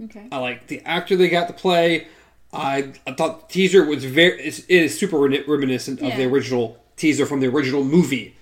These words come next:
Speaker 1: I don't even know if I've
Speaker 2: It's
Speaker 1: seen the teaser for it yet. I wanna say I have.
Speaker 2: It's
Speaker 1: I'm
Speaker 2: really
Speaker 1: pretty
Speaker 2: cool.
Speaker 1: sure I have.
Speaker 2: I, I mean, it's really cool.
Speaker 1: Yeah.
Speaker 2: The only complaint I've heard, and I can kinda understand, is that they show, um, the, uh, the Cave of Wonder.
Speaker 1: Yeah.
Speaker 2: With the lion's, or the tiger's head.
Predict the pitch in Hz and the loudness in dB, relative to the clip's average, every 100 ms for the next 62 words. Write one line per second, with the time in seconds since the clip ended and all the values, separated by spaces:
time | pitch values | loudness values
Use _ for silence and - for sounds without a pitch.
0 | - 247 302 262 233 233 220 - - 233 | -20 -10 -8 -6 -10 -12 -10 -10 -12 -14
1 | 220 190 208 202 202 _ 214 - 214 240 | -14 -16 -20 -20 -20 _ -20 -20 -20 -20
2 | _ _ _ _ 247 330 294 214 196 196 | _ _ _ _ -14 -14 -14 -18 -20 -20
3 | 240 254 _ _ _ _ _ - - - | -20 -20 _ _ _ _ _ -20 -20 -10
4 | 247 262 262 311 143 - 214 196 277 - | -2 0 4 6 6 2 -4 -4 -8 -4
5 | 160 170 214 285 220 262 349 294 302 151 | 2 4 6 4 4 8 8 8 6 6
6 | - 254 196 - - 170 214 233 220 214 | 2 -6 -8 -16 2 8 8 8 4 4
7 | 185 175 - - 214 165 147 147 147 156 | 4 4 0 -4 0 2 0 -4 -10 -8
8 | 156 - 170 147 135 127 - 147 127 117 | -10 -8 -6 -6 -6 -10 -6 -4 -4 -6
9 | - - - 135 143 135 135 - 160 143 | -18 -16 -4 0 0 0 -2 2 2 2
10 | 135 131 113 - _ _ _ _ _ _ | 0 -4 -8 -14 _ _ _ _ _ _
11 | _ _ 143 139 139 131 123 135 - 156 | _ _ -6 -4 -2 -2 -6 -8 -4 0
12 | 156 135 127 151 156 190 185 _ 254 208 | 0 -2 0 0 2 0 0 _ -12 -10
13 | 220 _ 151 139 151 160 151 - 143 127 | -14 _ -6 -2 0 0 -2 -8 -8 -6
14 | - 160 151 - - 160 170 190 | -4 -4 -2 0 0 0 -2 -6